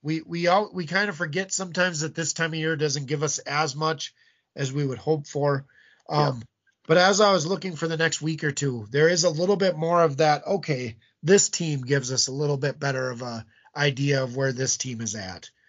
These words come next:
Speaker 2: Yeah.
Speaker 1: Um, so, so it's not, not, not as many of the bye games and not as many of the non-D one games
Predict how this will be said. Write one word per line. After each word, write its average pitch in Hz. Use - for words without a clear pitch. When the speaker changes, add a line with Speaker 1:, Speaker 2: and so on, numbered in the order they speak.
Speaker 2:
Yeah. 120
Speaker 1:
Um, 123
so, 156
so -
it's 151
not, 185
not, 180
not 190
as 165
many 208
of 175
the 165
bye 175
games 160
and 143
not 156
as 135
many 151
of 127
the 127
non-D 143
one 131
games 117